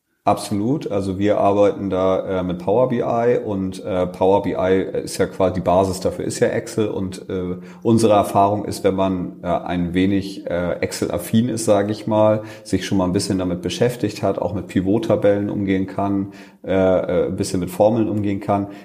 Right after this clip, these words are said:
kann man Power B I wunderbar auch als Nicht-Techniker nutzen und Reports aufbauen. Das ist überhaupt kein Problem. Äh, und halt sehr, sehr individuelle,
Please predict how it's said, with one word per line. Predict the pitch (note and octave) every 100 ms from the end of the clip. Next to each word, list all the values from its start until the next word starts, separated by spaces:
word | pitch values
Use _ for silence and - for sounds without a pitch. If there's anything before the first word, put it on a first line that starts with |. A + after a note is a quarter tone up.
| -
kann | - G2
man | F2+
Power | F2 G2 G#2 F#2+
B | F#2+
I | - F2+ F#2
wunderbar | G#2 G#2+ F#2+ F#2+ G2 -
auch | F#2 -
als | F2 -
Nicht-Techniker | G#2+ - - A2 - G#2 - F#2+
nutzen | F#2 A#2+ - - A#2+
und | - G2+ F#2+
Reports | F#2+ - F2+ F2
aufbauen. | - G#2+ C3+ - B2 A#2+ C3 - - -
Das | F2+
ist | F#2+ -
überhaupt | F#2 F2+ G#2 -
kein | G2+ F#2
Problem. | F#2 F2 G2+ C#3 D#3+ - - - - - -
Äh, | G#2+ G#2
und | - A2 G#2+
halt | G#2+ G#2
sehr, | F#2+ G#2+
sehr | G#2+ G#2+
individuelle, | G#2 G2+ F#2 F#2+ - G#2 G#2